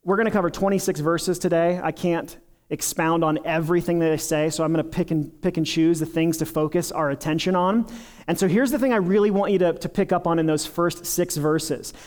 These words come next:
There's this interesting phrase right there in verse four where John says he had to travel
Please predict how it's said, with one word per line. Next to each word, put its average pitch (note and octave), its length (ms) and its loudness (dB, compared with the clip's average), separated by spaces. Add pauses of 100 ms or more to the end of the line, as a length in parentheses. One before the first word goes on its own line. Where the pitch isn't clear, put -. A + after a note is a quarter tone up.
(120)
There's F#3+ 180 2
this G3+ 200 2
interesting A#3 520 0
phrase D#3 500 0
right F#3 220 0
there G#3+ 140 4
in G3 160 2
verse F3 320 0
four D#3 480 0 (360)
where G3 640 2
John G#3 320 2
says F3+ 540 2
he G3 260 0
had E3 760 0 (300)
to E3 80 -6
travel D3+ 840 0